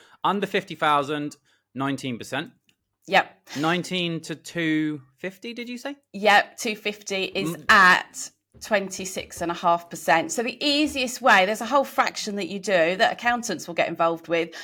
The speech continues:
Speaker 2: but explaining it to clients in simple terms, if you've got company profits of, let's say, a hundred thousand, the first fifty is at nineteen percent, and then the next fifty is at twenty-six and a half percent.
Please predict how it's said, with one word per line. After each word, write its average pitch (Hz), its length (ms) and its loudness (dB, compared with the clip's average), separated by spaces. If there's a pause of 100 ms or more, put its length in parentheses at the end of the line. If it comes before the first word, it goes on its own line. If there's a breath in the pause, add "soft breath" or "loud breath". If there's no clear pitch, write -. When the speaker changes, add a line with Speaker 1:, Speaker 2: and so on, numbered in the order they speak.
(160 loud breath)
Speaker 2:
but - 140 -2
explaining 254 460 2
it 233 120 -8
to 226 80 -12
clients 185 520 0
in 196 180 -8
simple 226 520 -8
terms, 175 800 -2 (460 loud breath)
if 196 220 -4
you've 233 300 -2
got - 500 0
company 240 320 0
profits - 560 -4
of, 165 240 -4
let's 165 200 -2
say, 165 280 2
a - 40 -8
hundred 180 380 -4
thousand, 160 720 -2 (300 loud breath)
the 185 80 -8
first 208 500 4
fifty - 840 -6
is 180 120 -8
at - 120 0
nineteen 175 580 -2
percent, 151 540 -4
and 175 160 -2
then 180 140 0
the 180 80 -4
next 185 560 -4
fifty 156 720 -6 (240 loud breath)
is 170 140 -4
at - 160 -2
twenty-six - 640 -8
and 156 80 -10
a 156 60 -6
half - 280 -6
percent. 139 500 -2